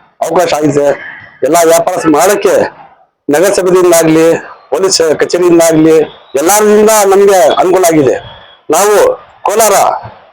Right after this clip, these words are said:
ಕರ್ನಾಟಕ ಪ್ರದೇಶ ಕಾಂಗ್ರೆಸ್ ಕಮಿಟಿ ಬೀದಿ ಬದಿ ವ್ಯಾಪಾರ ವಿಭಾಗದಿಂದ ನಾನು ಕೋಲಾರ ಜಿಲ್ಲಾಧ್ಯಕ್ಷರಾದ ಸಲೀಂ ಪಾಷಾ ಅಂತ ನಾನು ಮ-, ಮಾತಾಡ್ತಾ ಇದ್ದೀನಿ. ನಮ್ಮ ಸರ್ಕಾರಕ್ಕೆ ಧನ್ಯವಾದ ಕೊಡ್ತಾ ಇದ್ದೀನಿ,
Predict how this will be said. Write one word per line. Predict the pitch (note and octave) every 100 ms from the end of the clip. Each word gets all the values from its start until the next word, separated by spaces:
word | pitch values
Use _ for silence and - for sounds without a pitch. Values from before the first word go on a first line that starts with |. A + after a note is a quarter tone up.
| A#2+ - - - - - - - - -
ಕರ್ನಾಟಕ | D#3+ G#3+ G#3+ A3 G3+
ಪ್ರದೇಶ | F#3 G#3+ A3 A3
ಕಾಂಗ್ರೆಸ್ | G3+ F3+ G3 G#3 F#3+
ಕಮಿಟಿ | F3 F#3+ F#3+ G#3+ A#3+ - _ _ _ _ _ _
ಬೀದಿ | E3+ G#3 G#3
ಬದಿ | F#3+
ವ್ಯಾಪಾರ | G3 F#3 F#3+ G3 F3+
ವಿಭಾಗದಿಂದ | E3 D#3+ F#3+ G3 F#3+ F#3 F3 E3+ C3+
ನಾನು | A2 D#3+ E3 D#3 -
ಕೋಲಾರ | E3 F3+
ಜಿಲ್ಲಾಧ್ಯಕ್ಷರಾದ | D#3+ D3+ G3 F3+ F3 - E3+ D3
ಸಲೀಂ | C#3+ D#3+ G3
ಪಾಷಾ | F3+ D#3+ D#3+
ಅಂತ | C#3
ನಾನು | C#3+ C3 C3 - - - _ _ _ - B2
ಮ-, | A#2 B2 B2+
ಮಾತಾಡ್ತಾ | F3 E3 E3
ಇದ್ದೀನಿ. | D#3 D3+ F3 - - - _ -
ನಮ್ಮ | F3 E3+ C3+ - -
ಸರ್ಕಾರಕ್ಕೆ | F#3 A#3+ A#3+ A#3 G#3+ D#3+ - -
ಧನ್ಯವಾದ | E3+ G#3+ G#3 G3
ಕೊಡ್ತಾ | F#3 F3
ಇದ್ದೀನಿ, | E3+ D#3 D#3